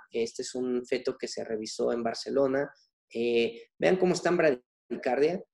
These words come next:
y es porque tiene un derrame pericárdico masivo, y es porque tiene un tumor en el espacio pericárdico que corresponde a un teratoma, ¿vale?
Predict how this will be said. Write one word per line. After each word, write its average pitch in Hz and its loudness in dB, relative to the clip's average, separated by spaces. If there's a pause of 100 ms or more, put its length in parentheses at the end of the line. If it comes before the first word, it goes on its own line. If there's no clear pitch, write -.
(140)
y 135 2
es 151 6
porque - -2 (120)
tiene 170 2
un 165 0
derrame 151 2
pericárdico 147 2
masivo, 131 -2 (400)
y 131 4
es 139 2
porque - 0
tiene 131 0
un 135 0
tumor 156 6 (340)
en 120 -2
el 110 2
espacio 139 0
pericárdico 147 2
que 147 -6
corresponde 135 2
a 123 4
un 127 0
teratoma, 113 0 (460)
¿vale? 131 -6